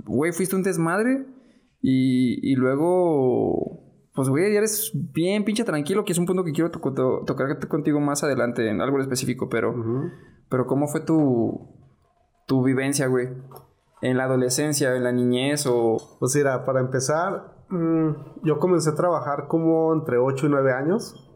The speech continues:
Speaker 2: Este, yo soy de una colonia popular, de Tlaquepaque Centro.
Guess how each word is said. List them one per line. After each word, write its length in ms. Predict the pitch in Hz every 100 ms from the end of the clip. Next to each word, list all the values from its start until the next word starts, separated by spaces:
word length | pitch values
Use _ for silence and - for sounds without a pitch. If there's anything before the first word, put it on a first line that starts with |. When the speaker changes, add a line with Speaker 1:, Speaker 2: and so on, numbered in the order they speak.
| - - - - -
Speaker 2:
Este, 500 | - - - - - - - -
yo 160 | 131 131
soy 180 | 151
de 80 | 143
una 240 | 143 147 143
colonia 420 | 120 120 135 135
popular, 720 | 117 113 113 170 - - -
de 200 | 123 117
Tlaquepaque 580 | 113 107 - - 110 127
Centro. 680 | - 123 131 175 208 -